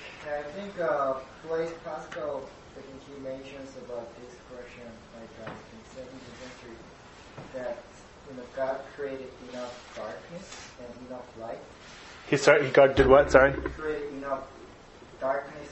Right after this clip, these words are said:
Speaker 1: or shadow,
Speaker 2: Uh-huh.
Speaker 1: enough, and there's also enough light.
Speaker 2: Hmm.
Speaker 1: So, like, uh, I think about when I also kind of thinking about the system, like, for instance, let's say, like, if we are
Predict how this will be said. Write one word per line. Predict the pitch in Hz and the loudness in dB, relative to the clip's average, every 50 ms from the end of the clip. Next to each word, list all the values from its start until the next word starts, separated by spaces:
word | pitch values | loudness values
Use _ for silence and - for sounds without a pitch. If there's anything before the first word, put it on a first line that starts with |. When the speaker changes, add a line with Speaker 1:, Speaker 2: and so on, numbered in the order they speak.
| 139 | -10
Speaker 1:
or | 127 123 | -10 -10
shadow, | 123 - 135 131 131 131 139 147 147 - - - - - | -10 -8 -6 -4 -4 -4 -6 -6 -10 -10 -12 -10 2 4
Speaker 2:
Uh-huh. | 117 113 120 117 113 - - - - 127 | 6 8 8 8 8 4 -2 -10 -12 -8
Speaker 1:
enough, | 127 135 - - | -8 -8 -6 -6
and | 131 127 123 | -8 -8 -4
there's | - 131 131 131 131 131 | 0 2 2 2 0 -4
also | 127 127 120 120 123 123 123 123 | -8 -8 -8 -10 -10 -12 -12 -8
enough | 123 123 123 - - 110 | -8 -8 -10 -10 -12 -10
light. | 110 110 - - - - - - - - - - | -8 -8 -8 -8 -10 -14 -18 -20 -20 -18 -6 -4
Speaker 2:
Hmm. | 123 104 95 | -4 -4 -4
Speaker 1:
So, | 117 120 151 | -4 -4 0
like, | 147 143 143 143 143 | 2 2 0 0 -2
uh, | 139 135 131 131 131 - - - - | -2 -2 -2 -2 -4 -8 -12 -10 -8
I | - | -8
think | - 214 220 220 208 | -6 -6 -8 -8 -6
about | 190 170 165 165 156 - 151 | -6 -2 2 2 2 2 2
when | 156 165 170 | 0 -2 -2
I | 156 156 151 151 151 | 0 -2 -2 -4 -4
also | - - 156 - | -6 -8 -10 -8
kind | 165 160 160 160 156 | -8 -8 -8 -6 -6
of | 143 - - | -6 -6 -6
thinking | 170 170 - - 175 160 143 | -8 -10 -10 -8 -8 -8 -4
about | 143 135 135 135 135 - - | -2 0 0 0 -2 -4 -10
the | - | -12
system, | - - 170 165 - 147 127 123 | -12 -12 -14 -12 -10 -10 -10 -8
like, | 123 123 123 - - | -8 -8 -10 -10 -10
for | 160 170 | -10 -10
instance, | 175 - 160 147 143 135 131 | -8 -8 -8 -10 -10 -8 -8
let's | 131 123 123 123 | -8 -8 -8 -10
say, | - - 131 123 117 - - - - - - - - - - - - - 135 | -10 -10 -8 -8 -8 -10 -12 -18 -20 -20 -20 -20 -20 -20 -20 -20 -14 -6 -4
like, | 135 131 - - - - - - | -4 -4 -4 -8 -14 -16 -16 -14
if | 160 - 147 143 143 147 | -14 -12 -10 -8 -8 -4
we | 151 160 165 165 | -4 -4 2 4
are | 165 165 156 147 143 | 6 6 6 6 2